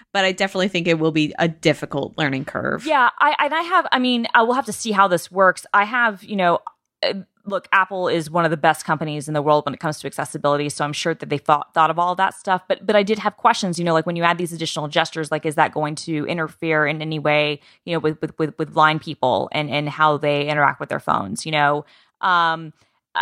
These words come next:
Speaker 2: I, I'm sure that they, like I said, I'm sure they've, they're, they're on top of it, but I'll have to look into their docs to see how they're handling that stuff. But that, that becomes an interesting thing, right?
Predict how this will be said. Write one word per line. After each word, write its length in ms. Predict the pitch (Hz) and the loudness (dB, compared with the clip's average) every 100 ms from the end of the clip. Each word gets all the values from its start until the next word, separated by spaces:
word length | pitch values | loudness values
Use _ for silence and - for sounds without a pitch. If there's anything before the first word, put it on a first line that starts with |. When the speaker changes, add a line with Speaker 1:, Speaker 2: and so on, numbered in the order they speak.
| - | 0
Speaker 2:
I, 200 | - 220 | 2 2
I'm 80 | - | 0
sure 260 | 226 - 269 | -4 0 2
that 160 | 214 185 | 2 0
they, 380 | 185 180 175 - | 2 2 0 0
like 140 | 185 | 0
I 80 | 170 | 0
said, 200 | 160 165 | 0 2
I'm 120 | 156 | 2
sure 160 | 160 190 | 2 0
they've, 280 | 175 170 - | 2 0 -2
they're, 100 | 170 | -4
they're 220 | 156 175 | -2 0
on 100 | 151 | 0
top 220 | 147 240 214 | 2 2 2
of 140 | 175 | 0
it, 140 | 170 | 0
but 120 | 156 175 | 0 0
I'll 60 | |
have 160 | 170 190 | 2 0
to 60 | |
look 220 | 170 165 170 | 0 -2 -2
into 260 | 160 - | -6 -4
their 140 | 156 143 | -2 -2
docs 460 | 165 160 165 - | 0 2 2 0
to 100 | - | -14
see 180 | 147 165 | -12 -4
how 140 | 156 | 0
they're 140 | 151 104 | 0 -2
handling 460 | - 202 190 160 | -6 -2 0 0
that 180 | 147 139 | 0 0
stuff. 220 | - 147 | 0 -2
But 80 | 185 | 2
that, 160 | 220 233 | 0 0
that 160 | 247 262 | -2 -2
becomes 300 | 254 190 160 | -2 -4 -4
an 60 | |
interesting 360 | 156 135 - - | -8 -10 -12 -10
thing, 160 | - 143 | -6 0
right? 260 | 156 165 | 0 0